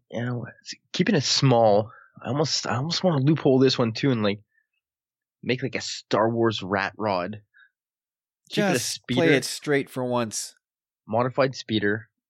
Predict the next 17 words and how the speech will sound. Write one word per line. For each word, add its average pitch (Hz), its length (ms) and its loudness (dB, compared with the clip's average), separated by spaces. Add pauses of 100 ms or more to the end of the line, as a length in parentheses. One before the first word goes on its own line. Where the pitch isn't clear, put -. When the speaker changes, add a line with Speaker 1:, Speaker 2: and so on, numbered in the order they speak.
(160)
Speaker 1:
mix 120 280 -4
of 110 140 -8
different 113 380 -4 (260)
Speaker 2:
Ugh. 120 280 -8 (260)
Speaker 1:
rebel 110 280 -2
ships. - 500 -10 (140)
Speaker 2:
Oh, 123 400 -2
come - 240 -2
on. 147 480 -2
Speaker 1:
<laughs> - 40 -12
Speaker 2:
No. 147 260 -4 (800)
I 123 80 -8
do 147 160 -10
not 143 120 -4
accept 135 320 -10
that 120 120 -8
answer. 113 380 -8